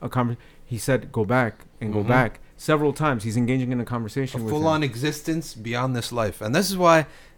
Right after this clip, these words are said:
Speaker 2: it's, it, it goes back to these core fundamental beliefs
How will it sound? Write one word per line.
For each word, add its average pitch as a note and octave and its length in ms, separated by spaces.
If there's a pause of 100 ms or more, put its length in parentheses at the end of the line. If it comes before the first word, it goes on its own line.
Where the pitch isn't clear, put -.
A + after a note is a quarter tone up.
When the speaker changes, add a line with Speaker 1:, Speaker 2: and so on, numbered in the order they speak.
Speaker 2:
it's, D3 220
it, C#3 120 (160)
it - 80
goes E3 260
back D3 220
to C3+ 100
these C3+ 160
core D3 340
fundamental A#2+ 640
beliefs G#2+ 600